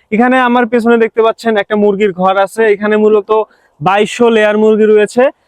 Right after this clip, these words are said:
এই লেয়ার মুরগির খামারের উপরে কিন্তু আমরা ঝর্ণা ফিটিং করে দিয়েছি। এটা মূলত গরমের সময় যাতে মুরগি, আহ, হার্ট স্ট্রোক না হয়, এই কারণে কিন্তু এটা দেওয়া হয়েছে।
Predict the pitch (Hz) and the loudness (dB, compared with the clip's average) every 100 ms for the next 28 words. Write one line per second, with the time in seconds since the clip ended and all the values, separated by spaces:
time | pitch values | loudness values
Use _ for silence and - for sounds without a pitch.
0 | _ _ _ 202 226 254 254 220 208 220 | _ _ _ -2 2 2 2 2 2 0
1 | 226 233 240 233 233 - 220 226 233 233 | 2 0 0 -4 -8 -6 -2 0 0 0
2 | 208 240 233 226 214 226 220 226 226 214 | 0 0 0 -4 -4 -4 -2 0 2 0
3 | 156 156 190 208 226 226 214 202 208 208 | -2 -4 -2 -2 -2 -2 -4 -6 -4 0
4 | 214 208 196 185 - 247 214 214 220 220 | 0 0 0 -4 -2 -2 0 -2 0 -2
5 | 220 226 214 _ _ _ 165 160 202 226 | 0 -2 -4 _ _ _ -2 0 0 2
6 | 240 233 - 208 196 190 190 208 202 202 | 0 0 -2 0 0 0 -2 0 0 0
7 | 196 214 202 _ _ - 165 165 165 165 | 0 -2 -4 _ _ -4 0 0 0 -2
8 | 160 202 208 - - 226 214 208 185 190 | -2 -2 -2 -6 -2 -2 0 0 2 2
9 | 196 196 214 208 220 214 214 208 202 196 | 2 0 -2 -2 -2 -4 -4 -2 -2 0
10 | 185 185 196 | 0 -2 -2